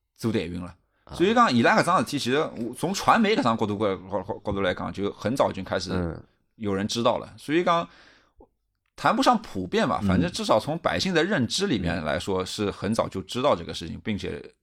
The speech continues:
Speaker 1: 认可这个事情。
Speaker 2: 嗯。
Speaker 1: 啊，辣盖美国是搿能。
Speaker 2: 就但是侬辣盖去到搿只小镇的辰光，人家侪认得侬，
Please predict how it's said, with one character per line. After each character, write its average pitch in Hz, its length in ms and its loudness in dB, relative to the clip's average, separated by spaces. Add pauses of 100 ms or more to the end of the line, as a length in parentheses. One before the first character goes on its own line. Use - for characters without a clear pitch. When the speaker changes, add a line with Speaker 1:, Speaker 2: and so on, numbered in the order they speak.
(180)
Speaker 1:
认 123 160 0
可 - 180 -8
这 - 100 -14
个 50 100 -14
事 - 120 -12
情。 - 100 -14 (340)
Speaker 2:
嗯。 - 80 -14
Speaker 1:
啊， - 80 -20 (240)
辣 98 100 -16
盖 110 100 -2
美 117 120 0
国 113 140 -2
是 95 80 -4
搿 - 100 -14
能。 - 120 -20
Speaker 2:
就 82 180 0
但 82 180 4
是 92 100 2
侬 90 220 2
辣 87 80 4
盖 85 160 0
去 82 400 -2
到 85 200 0
搿 78 100 -8
只 78 80 -2
小 80 180 0
镇 90 120 -2
的 90 60 0
辰 76 100 -4
光， 64 180 -8
人 80 100 -2
家 85 80 0
侪 85 40 0
认 85 220 0
得 73 120 -6
侬， 73 120 -6